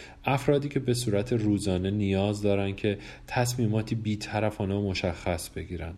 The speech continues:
سه، شنوندگانی که دوست دارن بدونن تاثیرگذاری اجتماعی چگونه بر تصمیماتشون تأثیر میذاره.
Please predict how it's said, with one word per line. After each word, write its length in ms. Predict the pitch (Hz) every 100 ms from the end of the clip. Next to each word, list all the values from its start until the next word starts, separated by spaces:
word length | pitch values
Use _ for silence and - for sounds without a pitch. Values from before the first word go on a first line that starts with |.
| -
سه، 320 | - - 90 - - - - -
شنوندگانی 680 | - 117 110 113 113 110 113
که 120 | 120
دوست 400 | 117 110 110 -
دارن 280 | 113 110 110
بدونن 360 | 110 113 113 110
تاثیرگذاری 920 | - 120 120 123 117 120 117 120 151
اجتماعی 600 | 156 120 101 85 90 107 - - -
چگونه 380 | 143 131 135
بر 160 | 151 113
تصمیماتشون 920 | - 87 - 87 82 80 78 78 82
تأثیر 560 | - 110 90 - 95 95
میذاره. 420 | 80 78 78 78